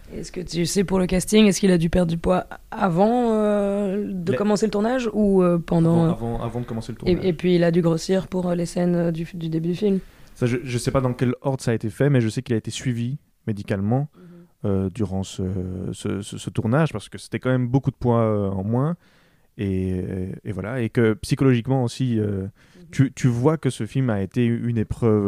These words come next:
Speaker 2: euh, pour tout le monde, parce que, en fait, toi, en tant que spectateur, tu suis, tu suis ce, ce Nick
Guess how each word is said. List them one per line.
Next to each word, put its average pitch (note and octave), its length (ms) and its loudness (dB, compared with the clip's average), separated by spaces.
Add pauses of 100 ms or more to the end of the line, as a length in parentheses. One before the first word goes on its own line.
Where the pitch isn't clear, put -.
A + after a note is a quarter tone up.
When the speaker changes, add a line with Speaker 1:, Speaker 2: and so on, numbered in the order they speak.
(160)
Speaker 2:
euh, F#2 40 -2
pour - 180 -18
tout A#2 100 -4
le B2+ 60 0
monde, F3+ 260 0
parce - 200 -10
que, A#2+ 240 0 (1200)
en C3 60 -4
fait, F3+ 160 4 (120)
toi, F3 200 4
en D#3+ 80 -2
tant C3+ 100 -4
que - 120 -12
spectateur, C3 760 0 (240)
tu C3 120 -4
suis, - 280 -6
tu C#3+ 120 -4
suis F3+ 300 -2
ce, G2 540 -2 (340)
ce - 140 -4
Nick D3+ 420 -2